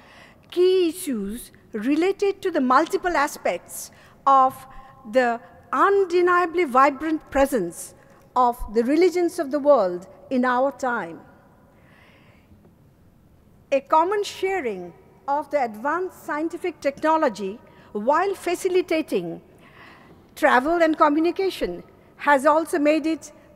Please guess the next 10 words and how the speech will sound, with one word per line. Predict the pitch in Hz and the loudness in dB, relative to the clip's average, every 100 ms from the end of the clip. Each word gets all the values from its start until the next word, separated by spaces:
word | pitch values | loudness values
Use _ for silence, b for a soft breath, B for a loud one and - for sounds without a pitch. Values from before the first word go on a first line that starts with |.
| - | 2
poignantly | 320 359 415 359 381 370 359 | 4 6 4 -2 -2 0 -2
visible | 311 311 330 320 359 | -4 -4 -2 -2 -4
to | 320 339 | -4 -2
us | 311 202 - - B B | 0 -2 -6 -20 B B
that | 220 214 220 | -4 -4 -4
we | 208 262 302 294 | -4 0 0 2
are | 254 247 254 262 - B B | 0 0 -2 -4 -10 B B
by | 202 208 | 0 2
no | 214 220 277 294 | 2 2 4 4
means | 294 269 285 247 165 - | 4 4 4 2 0 -6